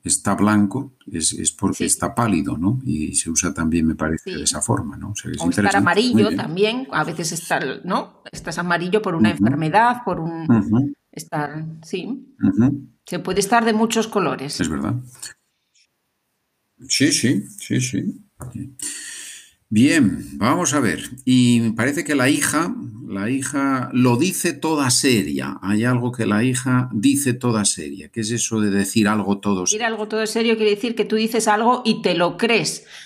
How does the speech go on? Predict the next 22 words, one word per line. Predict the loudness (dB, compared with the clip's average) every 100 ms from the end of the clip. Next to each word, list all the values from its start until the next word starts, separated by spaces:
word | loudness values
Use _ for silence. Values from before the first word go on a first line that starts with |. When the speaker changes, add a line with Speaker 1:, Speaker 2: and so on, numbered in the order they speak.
| -18 -10
Speaker 2:
Estás | -4 0 0 -2
convencido | -2 2 2 2 2 2 2 2 -4
de | -2 2
lo | 2
que | 2
dices. | 0 -2 -6 -14 -16 _ _ _ _ _ _ _ -8
Como | -4 -2
en | -2
este | -2 0
caso, | 0 0 -2 -2
que | -2 -2
la | -2 -4
chica, | -2 -2 2 2 0 -4
eh, | -4 -2 0 -2 -4 -8 -12
¿qué | -10
es | -6
lo | -4 -4
que | -6
quiere | -6 -4
la | -4
chica? | -4 -6 -4 -6 -8 -18 -18 -20 -20 _
Quiere | 0 2 4 6 6 4 2 0 0